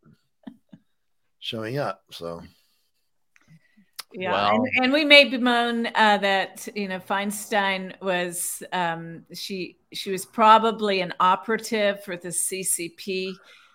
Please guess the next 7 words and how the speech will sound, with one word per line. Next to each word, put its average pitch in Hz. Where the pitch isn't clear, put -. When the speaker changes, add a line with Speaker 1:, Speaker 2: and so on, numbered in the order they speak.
Speaker 2:
Um, 175
I 214
have 208
a 170
feeling 190
that, 175
um, 170